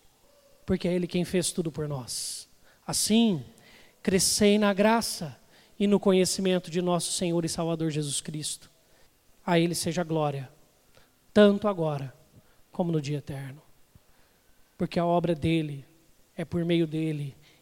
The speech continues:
e para ele que a nossa vida deve existir. Vamos orar. Fale com Deus nesse instante. Deus te trouxe aqui hoje pra te lembrar que Ele quer um relacionamento contigo completo.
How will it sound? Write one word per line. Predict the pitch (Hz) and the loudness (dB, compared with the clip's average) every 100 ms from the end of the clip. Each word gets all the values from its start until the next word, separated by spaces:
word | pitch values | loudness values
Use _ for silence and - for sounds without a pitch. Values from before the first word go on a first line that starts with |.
| _ | _
e | 165 | -6
para | 170 165 160 | -2 0 0
ele | 156 151 139 135 _ _ - | -2 -4 -8 -12 _ _ -6
que | |
a | 180 | -4
nossa | 156 - | -4 -6
vida | 147 143 | -6 -8
deve | 143 135 | -8 -8
existir. | 127 135 - 139 135 - _ _ _ _ _ _ | -10 -10 -10 -12 -16 -20 _ _ _ _ _ _
Vamos | 180 139 | -14 -10
orar. | 147 147 139 - _ _ _ _ _ _ | -8 -8 -10 -14 _ _ _ _ _ _
Fale | - 190 | 4 4
com | 185 165 | 6 6
Deus | 170 160 | 6 6
nesse | 160 - 147 | 2 -2 -4
instante. | - 180 175 165 151 - - - _ _ _ _ | 0 2 4 4 0 -6 -8 -16 _ _ _ _
Deus | 190 190 | 4 4
te | - | 4
trouxe | - 190 - | 2 2 4
aqui | 170 - 202 196 | -2 0 2 6
hoje | 185 196 190 135 135 - - - _ _ _ _ _ _ _ | 6 8 6 2 -6 -14 -20 -20 _ _ _ _ _ _ _
pra | - | -4
te | 170 202 | 2 4
lembrar | 190 180 190 190 | 4 6 4 4
que | 196 | 2
Ele | 175 | 4
quer | 190 | 2
um | 180 | 4
relacionamento | 175 175 - 185 180 175 | 2 2 2 2 2 0
contigo | - 180 160 - 190 190 190 156 147 | 0 0 0 -2 -2 0 0 -2 -6
completo. | - 196 160 143 139 123 - - | 0 0 2 0 -2 -6 -12 -20